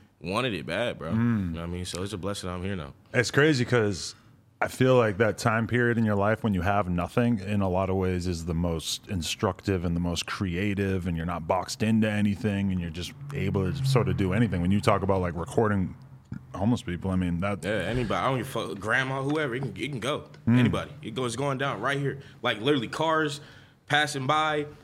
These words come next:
Speaker 1: like, behind me, like, screaming, yelling, like, and I'm still, like, maneuvering it, making it go. Like, I didn't give a fuck, bro. I just wanted it that bad.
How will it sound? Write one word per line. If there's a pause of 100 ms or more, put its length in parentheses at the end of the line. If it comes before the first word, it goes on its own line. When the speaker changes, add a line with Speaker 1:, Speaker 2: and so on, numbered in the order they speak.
(200)
Speaker 1:
like, (300)
behind
me,
like, (380)
screaming,
yelling,
like,
and
I'm
still,
like, (260)
maneuvering
it,
making
it
go.
Like,
I
didn't
give
a
fuck,
bro.
I
just
wanted
it
that
bad.